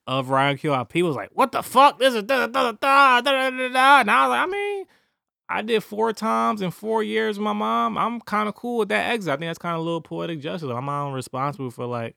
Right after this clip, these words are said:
anybody know me and my mom know that I get my personality and my thoughts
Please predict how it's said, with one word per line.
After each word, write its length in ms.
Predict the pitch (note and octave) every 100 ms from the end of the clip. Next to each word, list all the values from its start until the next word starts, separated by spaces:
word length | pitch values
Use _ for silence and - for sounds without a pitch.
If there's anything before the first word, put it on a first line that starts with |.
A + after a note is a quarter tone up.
| _ _ _ -
anybody 380 | D#3+ E3+ D#3+ D3+
know 300 | D3+ D#3 D3
me 320 | C3 C#3+ D#3+
and 80 | D3+
my 100 | C#3+
mom 380 | C#3 D3+ D3 C3
know 120 | C3+
that 60 | B2+
I 40 |
get 100 | B2 B2+
my 60 |
personality 880 | A#2+ C3+ A#2+ A#2+ B2 A#2+ A2+ A2+ A2 _ _ _
and 80 | B2
my 140 | A#2+ A2
thoughts 480 | - B2 - _